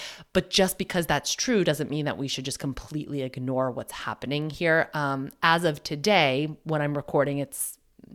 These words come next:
Tuesday, March third, I think. As of today,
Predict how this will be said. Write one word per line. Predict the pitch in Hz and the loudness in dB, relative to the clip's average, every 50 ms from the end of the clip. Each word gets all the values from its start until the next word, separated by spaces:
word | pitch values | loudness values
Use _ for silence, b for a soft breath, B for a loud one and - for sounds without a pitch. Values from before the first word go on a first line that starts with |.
| - - | -10 -8
Tuesday, | - 175 160 147 135 - 110 120 131 135 | -4 -2 -2 -2 -2 -2 -2 -4 -4 -6
March | 139 143 135 127 - - - - _ _ - | -6 -6 -6 -6 -6 -8 -12 -12 _ _ -4
third, | - 143 170 202 208 | -2 0 0 0 0
I | 220 | -2
think. | 220 240 233 226 - _ _ _ _ _ _ _ _ _ _ _ - - - - | -2 -2 -4 -4 -6 _ _ _ _ _ _ _ _ _ _ _ -16 -14 -6 -4
As | 156 147 | -2 0
of | 165 160 143 | 0 0 0
today, | - - 151 156 151 147 151 147 147 | -2 -2 0 2 2 2 2 0 -2